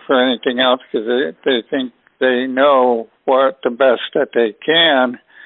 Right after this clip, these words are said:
But really, there's a lot more that we need to know about meaning and how to make it. You just gotta want to do it, I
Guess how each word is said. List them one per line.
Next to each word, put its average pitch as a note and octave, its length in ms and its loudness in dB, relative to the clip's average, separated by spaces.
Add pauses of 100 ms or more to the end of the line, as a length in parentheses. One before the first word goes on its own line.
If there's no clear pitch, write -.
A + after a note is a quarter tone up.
(460)
But C#3 200 0
really, F3+ 300 2
there's C#3+ 200 2
a C#3+ 40 2
lot D#3+ 260 2
more D3+ 240 2
that C#3+ 120 2
we C3+ 180 0
need C#3+ 260 -2
to C#3 80 -6
know C3+ 540 2 (320)
about C3+ 400 0
meaning C#3+ 420 -8
and A#2+ 160 -10
how B2 240 0
to A#2 100 0
make C3+ 360 -2
it. A#2 260 0
You C#3 480 -10
just D3+ 320 -4
gotta C#3+ 240 2
want C#3+ 400 0
to C#3 80 -4
do D3+ 380 0
it, B2 80 2
I G#2+ 140 0